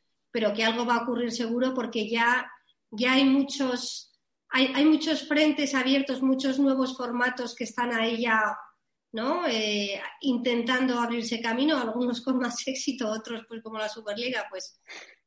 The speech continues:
un proyecto mal gestionado, pero, pero yo con mucha gente que tenemos alrededor que es-, que, que estaban ahí y que, y que formaban parte de ello, pues dicen que,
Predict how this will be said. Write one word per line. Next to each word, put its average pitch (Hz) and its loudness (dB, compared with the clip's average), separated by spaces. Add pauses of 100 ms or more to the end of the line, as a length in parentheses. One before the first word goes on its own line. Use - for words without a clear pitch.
un 208 -10
proyecto 220 -2
mal 226 0
gestionado, 254 -2
pero, 226 0 (520)
pero 226 -2
yo 254 0
con 262 4
mucha 254 0
gente 269 0 (260)
que 240 -8
tenemos 240 -4
alrededor 247 0
que 233 -6
es-, - -10 (560)
que, 160 -14 (180)
que 180 -12
estaban 226 0
ahí 226 2
y 208 -8
que, 185 -6
y 208 -6
que 190 -6
formaban 214 -4
parte 233 -4
de 226 -2
ello, 254 0
pues 185 -8
dicen 220 -4
que, 196 -6